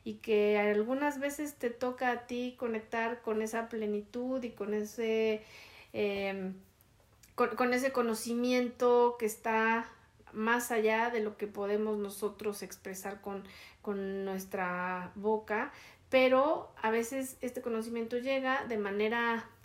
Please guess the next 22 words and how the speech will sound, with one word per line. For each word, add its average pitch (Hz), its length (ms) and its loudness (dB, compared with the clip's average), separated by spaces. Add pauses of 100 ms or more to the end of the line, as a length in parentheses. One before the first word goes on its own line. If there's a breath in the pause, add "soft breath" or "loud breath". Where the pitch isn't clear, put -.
(120)
completamente 233 1000 -2
ajena 214 460 -4
a 208 40 -2
nosotros, 220 640 -6
se - 180 -6
posa 220 460 -4
dentro 208 320 -4
de 202 100 -2
ti, 226 300 -8
entonces 226 420 -8
ahí 214 180 -2
tienes 226 320 -6
que 220 160 -14
creer 214 320 0 (400 loud breath)
que - 80 -6
estás 220 500 -2
siendo 214 440 2
conectado 202 720 -4
por 202 160 -6
una 196 360 -6 (140)
fuerza 202 460 -4
superior. 247 720 0